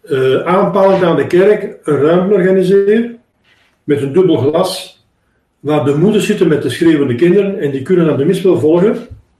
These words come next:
maar wij horen ze niet schreeuwen, want er is een dubbel glas. En er staat een luidspreker bij hun, dat ze kunnen horen wat er gebeurt. En zo kan,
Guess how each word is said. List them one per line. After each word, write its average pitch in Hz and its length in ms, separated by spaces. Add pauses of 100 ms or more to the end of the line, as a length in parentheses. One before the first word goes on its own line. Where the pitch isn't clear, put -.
(720)
maar 156 180
wij 175 120
horen 180 240
ze 165 80
niet 160 100
schreeuwen, 202 320
want 185 160
er 165 60
is 143 80
een 147 80
dubbel 143 220
glas. - 480 (680)
En 175 120
er 180 80
staat 151 380
een 135 120
luidspreker 175 640
bij 175 140
hun, 185 140
dat 160 160
ze 139 120
kunnen 135 220
horen 147 420
wat 123 200
er 123 60
gebeurt. 123 640 (1000)
En 135 200
zo 170 200
kan, 160 320